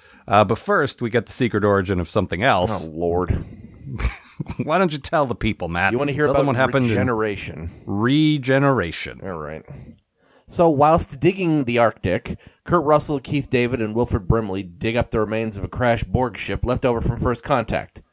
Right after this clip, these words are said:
Speaker 2: Uh, the movie, not the event. Or the T N G episode. I feel like I made this joke before. Anyway, they also find some frozen Borg corpses that have been Captain America for about a hundred years. And before you can say, "Don't unleash the ancient evil,"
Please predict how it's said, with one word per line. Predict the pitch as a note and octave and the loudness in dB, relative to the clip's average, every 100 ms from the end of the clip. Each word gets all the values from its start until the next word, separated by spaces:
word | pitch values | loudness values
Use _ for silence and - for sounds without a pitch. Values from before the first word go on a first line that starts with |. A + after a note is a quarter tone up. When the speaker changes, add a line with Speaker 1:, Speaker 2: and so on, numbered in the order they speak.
| _ - | _ -4
Speaker 2:
Uh, | F2+ E2+ D#2+ E2 _ _ | 0 2 0 -6 _ _
the | - | -2
movie, | G#2+ F#2+ D#2+ - | 0 0 -4 -4
not | E2+ | -4
the | F2 | -2
event. | E2 E2 - - - _ _ _ - | 0 -2 -4 -14 -20 _ _ _ -6
Or | E2 | -4
the | E2 | -2
T | - | -4
N | E2+ | -6
G | D#2+ E2 | -4 -2
episode. | - D#2 - - _ _ _ | -2 -4 -6 -12 _ _ _
I | - | 0
feel | E4 | 2
like | F#4+ | 2
I | C4+ | 0
made | D#3+ F3+ | 0 0
this | G2 - | -4 -2
joke | G2+ E2+ | -2 0
before. | - - E2 D2+ - _ _ _ _ D3 | -2 -2 -6 -10 -16 _ _ _ _ -4
Anyway, | E3+ F#3 E3 | 2 4 4
they | D#3 | 4
also | E3 D#3+ | 2 0
find | D#3+ C#3+ D3 | -2 -2 -4
some | B2 | -8
frozen | B2+ C3 B2 A2+ | -2 -2 -2 0
Borg | A2+ A#2+ F#2 | 4 4 2
corpses | - B2 - G#2 F#2+ | 4 4 2 -6 -4
that | G2+ | -2
have | |
been | G2 | -4
Captain | F#2+ A2+ A2 G#2 | -2 -4 -2 -4
America | G#2+ G#2+ G2 G2 | -2 -2 -2 -4
for | - | -2
about | G2 G2+ F#2 | 0 0 0
a | |
hundred | G2+ F#2+ E2+ E2+ | -2 -6 -10 -8
years. | F2 G#2 | -6 -6
And | B2+ | -4
before | - E3 | 2 2
you | D#3+ | 2
can | C#3 | 0
say, | D3+ A#2+ | 0 0
"Don't | - C3+ G#3+ | 2 4 4
unleash | G3+ A3+ A3 | 2 -2 -4
the | G#3+ G3+ | 0 2
ancient | A3 G#3+ G3+ | 2 -2 -4
evil," | A#3+ G#3 A#2 | -4 -2 -2